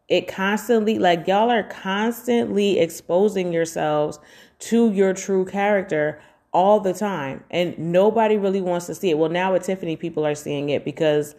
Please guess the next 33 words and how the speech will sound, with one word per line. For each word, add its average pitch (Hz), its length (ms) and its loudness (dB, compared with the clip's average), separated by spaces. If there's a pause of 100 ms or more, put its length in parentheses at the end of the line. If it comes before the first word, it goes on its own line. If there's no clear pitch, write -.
(280)
you 180 140 0
know, 139 400 0
back-to-back 170 580 2
D 165 180 -4
U 160 160 2
Is 156 500 2
and 156 200 -4
then 151 140 -2
the 151 100 -2
whole 165 200 2
thing 165 200 0
with 147 140 -2
Aries 147 300 -2
Spears. 170 440 2 (320)
But 180 140 2
before 269 380 2
that, 285 280 2
nobody 285 340 2
wanted 240 280 0
to 220 80 -6
see 233 240 -2
it. 277 200 0
Everybody 240 360 2
wanted 233 240 2
to - 60 -10
push 196 260 -4
it 240 60 -2
under 240 200 0
the 247 120 0
rug. 233 320 0
"She's 208 260 -8
so 262 180 0
funny. 226 720 0